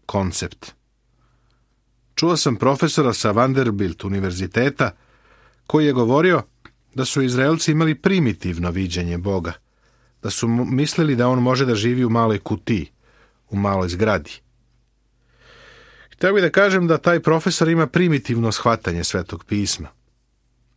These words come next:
Da je samo pročitao Stari zavet, znao bi da Izrael nije tako verovao. Bog im je rekao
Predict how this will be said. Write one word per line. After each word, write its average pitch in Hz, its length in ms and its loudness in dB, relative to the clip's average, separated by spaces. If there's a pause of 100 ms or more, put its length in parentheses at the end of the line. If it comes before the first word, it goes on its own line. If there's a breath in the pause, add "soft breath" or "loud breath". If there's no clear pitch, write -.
(420)
Da 104 60 -4
je 101 60 -2
samo 120 280 0
pročitao 120 540 -2
Stari 113 360 0
zavet, 117 640 -2 (840)
znao 113 360 0
bi 139 120 -2
da 127 120 0
Izrael 107 480 0
nije 131 200 0
tako - 320 -8
verovao. 85 540 -6 (2500 soft breath)
Bog 143 340 2
im 165 120 2
je 127 100 2
rekao 135 460 0